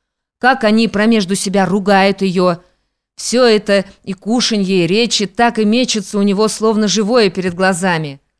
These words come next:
Поди из чашки так все вместе и хлебают. Ушла. Сумела где себе найти лакомство. На дворе слякоть, грязь. Долго ли до беды? Придет уже, хвосты обтрепанные принесет. Ах ты гадина!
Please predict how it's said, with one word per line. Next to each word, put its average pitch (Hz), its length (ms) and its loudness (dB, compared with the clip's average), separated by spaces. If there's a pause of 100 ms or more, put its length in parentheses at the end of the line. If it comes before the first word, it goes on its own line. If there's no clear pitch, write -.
(420)
Поди 185 320 0
из - 120 -2
чашки 247 380 -2
так 202 260 -2
все - 200 -2
вместе 196 420 -2
и 202 40 -4
хлебают. 180 680 0 (140)
Ушла. 185 640 -2 (320)
Сумела 254 480 0
где 196 220 0
себе 190 260 -2
найти 196 300 0
лакомство. 170 760 -2 (340)
На 170 80 -10
дворе 202 320 0
слякоть, 180 640 -2
грязь. 180 520 0 (300)
Долго 220 380 0
ли 226 120 0
до 214 120 0
беды? 185 560 -2 (300)
Придет 208 440 0
уже, 208 440 0 (220)
хвосты 185 500 -2
обтрепанные 190 680 0
принесет. 175 580 -4
Ах 214 180 -2
ты 233 120 -4
гадина! 175 720 0